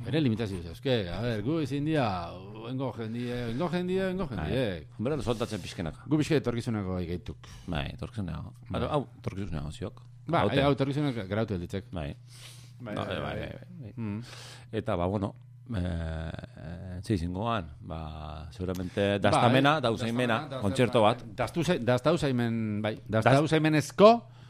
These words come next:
Speaker 2: Kontzertu,
Speaker 1: eh,
Speaker 2: eh, bueno,
Speaker 1: zoze,
Speaker 2: zoze.
Speaker 1: emanaldi, eh?
Speaker 2: Emanaldi.
Speaker 1: Emanaldi, eh?
Speaker 2: Bai, bai,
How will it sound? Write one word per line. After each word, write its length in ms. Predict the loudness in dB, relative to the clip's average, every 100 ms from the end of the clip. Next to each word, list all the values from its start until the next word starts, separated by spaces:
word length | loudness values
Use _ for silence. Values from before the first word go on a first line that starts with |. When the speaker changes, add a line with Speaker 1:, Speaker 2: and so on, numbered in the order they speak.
| -8
Speaker 2:
Kontzertu, 300 | -4 2 8
Speaker 1:
eh, 400 | 10 12 12 10
Speaker 2:
eh, 60 | 10
bueno, 280 | 8 6
Speaker 1:
zoze, 400 | 6 6 4 2 -2
Speaker 2:
zoze. 200 | -2 4
Speaker 1:
emanaldi, 440 | 6 8 8 8 4 0
eh? 80 | -4
Speaker 2:
Emanaldi. 180 | 0 4
Speaker 1:
Emanaldi, 680 | 6 6 4 4 2 0 -2
eh? 60 |
Speaker 2:
Bai, 140 | -4 -4
bai, 120 | -8